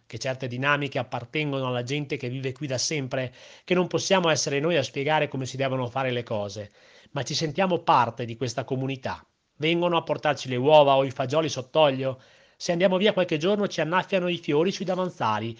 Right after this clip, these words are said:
e ci mettono fuori i bidoni dell'immondizia. Io mi ricordo di essere un'informatica quando aiuto le persone a fare lo spid o il permesso per la raccolta funghi,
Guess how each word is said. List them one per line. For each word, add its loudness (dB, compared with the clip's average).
e -6
ci -2
mettono 0
fuori 4
i -2
bidoni 0
dell'immondizia. -6
Io 0
mi -2
ricordo 2
di -2
essere 0
un'informatica -2
quando 2
aiuto 0
le 2
persone 0
a 0
fare 0
lo 0
spid -8
o 0
il -2
permesso 0
per -8
la 2
raccolta 2
funghi, -6